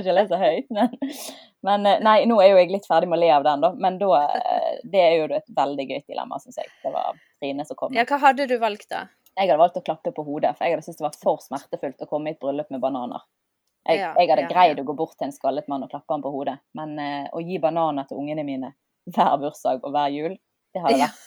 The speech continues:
Speaker 1: for
Speaker 2: <laughs> Ja.
Speaker 1: smertefullt
Speaker 2: Jo, jeg
Speaker 1: for
Speaker 2: er,
Speaker 1: meg.
Speaker 2: jeg, jeg kjenner jeg er litt enig med deg
Speaker 1: Ja,
Speaker 2: der, altså.
Speaker 1: så det hadde blitt det for min del.
Speaker 2: Så, så hvis du er skallet og går forbi oss, så får du passe på.
Speaker 1: Ja.
Speaker 2: <laughs> OK,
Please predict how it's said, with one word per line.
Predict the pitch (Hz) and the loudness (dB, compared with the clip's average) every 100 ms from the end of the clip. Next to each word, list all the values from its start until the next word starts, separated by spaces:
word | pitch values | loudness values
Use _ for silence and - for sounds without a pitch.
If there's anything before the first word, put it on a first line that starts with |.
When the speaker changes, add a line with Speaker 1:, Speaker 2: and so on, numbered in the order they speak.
| - | -4
Speaker 1:
for | - 254 | 0 0
Speaker 2:
<laughs> | 277 | -2
Ja. | |
Speaker 1:
smertefullt | 254 262 240 | -4 -4 -2
Speaker 2:
Jo, | 277 | -2
jeg | 262 | 0
Speaker 1:
for | 254 | 2
Speaker 2:
er, | 214 233 262 | 4 4 4
Speaker 1:
meg. | 240 247 | 0 -6
Speaker 2:
jeg, | |
jeg | 254 240 240 - _ _ _ - | -6 -8 -10 -16 _ _ _ -8
kjenner | 240 254 240 | -6 -4 -4
jeg | 214 226 | -4 -4
er | |
litt | 226 208 | -6 -8
enig | 202 208 | -10 -12
med | 196 | -10
deg | 180 | -8
Speaker 1:
Ja, | 156 | -8
Speaker 2:
der, | 170 | -8
altså. | 190 - - | -10 -12 -10
Speaker 1:
så | 156 147 165 | -10 -8 -6
det | 170 | -4
hadde | 165 | -4
blitt | 165 - | -6 -6
det | 131 | -8
for | 120 | -6
min | 135 135 | -8 -6
del. | - _ _ _ _ _ _ - | -6 _ _ _ _ _ _ -18
Speaker 2:
Så, | - 220 208 196 | -12 -4 -4 -4
så | 220 226 | -6 -4
hvis | 262 - | -6 -4
du | 214 | -4
er | 202 196 196 196 | -2 0 0 0
skallet | 196 - 185 202 - | -6 -2 -2 -2 -6
og | 185 | -8
går | 190 | -8
forbi | 190 190 | -6 -4
oss, | 170 - | -4 -6
så | 196 | -10
får | - 190 | -8 -6
du | 175 165 160 156 | -4 -6 -6 -10
passe | 180 - 180 | -12 -12 -10
på. | 160 | -6
Speaker 1:
Ja. | - - - - - - _ | -6 -8 -16 -10 -10 -10 _
Speaker 2:
<laughs> | 403 - - 240 - - - _ - _ _ _ _ - - - - - | -6 -6 -16 -20 -20 -20 -20 _ -20 _ _ _ _ -20 -20 -20 -20 0
OK, | 254 302 | 2 6